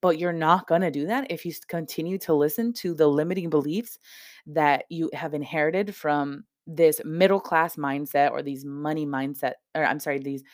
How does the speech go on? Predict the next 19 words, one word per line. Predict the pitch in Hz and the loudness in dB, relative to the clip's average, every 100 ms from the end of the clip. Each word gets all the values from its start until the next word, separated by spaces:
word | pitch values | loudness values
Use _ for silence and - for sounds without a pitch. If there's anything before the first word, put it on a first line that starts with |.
| - - _ | -20 -20 _
minority | 160 160 165 160 165 156 | -2 0 2 0 0 -2
mindsets. | 135 147 156 - _ - _ _ _ _ _ - | -4 -6 -6 -12 _ -20 _ _ _ _ _ -10
And | 143 135 135 135 - _ | -6 -6 -6 -8 -12 _
yeah, | - 160 196 - | -10 -8 -8 -10
I | 147 | -12
hope | 151 175 170 | -8 -8 -6
that, | 170 165 156 156 - | -6 -4 -6 -8 -12
um, | 160 151 143 143 - | -12 -10 -8 -10 -14
you | 143 147 151 151 | -10 -6 -6 -4
get | 160 156 | -4 -4
to | - | -6
work | 139 160 214 | -4 -4 -6
and | 170 | -8
you | 160 | -8
start | 135 147 139 | -4 -2 -2
writing | 139 151 160 | -4 -4 -4
these | 156 - | -8 -8
things | 151 143 | -8 -6
down | 139 147 202 | -4 -2 -2